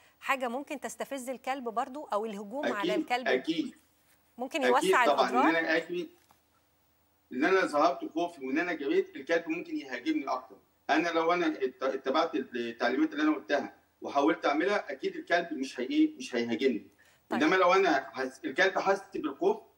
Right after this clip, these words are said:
Speaker 2: وحس إن أنت فعلًا خايف منه وإن أنت هتبدأ تجري، ممكن هو يبدأ يهاجمك.
Speaker 1: طيب، أنا
Speaker 2: فطبعًا
Speaker 1: غطيت
Speaker 2: كل
Speaker 1: دماغي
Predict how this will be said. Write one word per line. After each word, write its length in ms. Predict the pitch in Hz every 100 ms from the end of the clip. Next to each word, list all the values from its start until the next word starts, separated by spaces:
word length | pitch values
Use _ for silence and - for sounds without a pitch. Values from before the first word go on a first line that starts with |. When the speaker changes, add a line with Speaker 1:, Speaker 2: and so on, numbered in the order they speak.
| _ _ _
Speaker 2:
وحس 360 | 113 165 170 160
إن 100 | 165
أنت 320 | 180 - - -
فعلًا 300 | 156 165 147
خايف 280 | 165 170 156
منه 140 | 160
وإن 220 | 127 131
أنت 140 | - 160
هتبدأ 380 | 139 196 -
تجري، 400 | - 175 180 190 - -
ممكن 260 | 160 160 156
هو 160 | 190
يبدأ 260 | 180 - 143
يهاجمك. 420 | 127 131 131 294 - _ _ -
Speaker 1:
طيب، 160 | 208 - - -
أنا 80 | 311
Speaker 2:
فطبعًا 120 | -
Speaker 1:
غطيت 200 | 370 349
Speaker 2:
كل 80 | 294
Speaker 1:
دماغي 520 | 240 254 330 320 349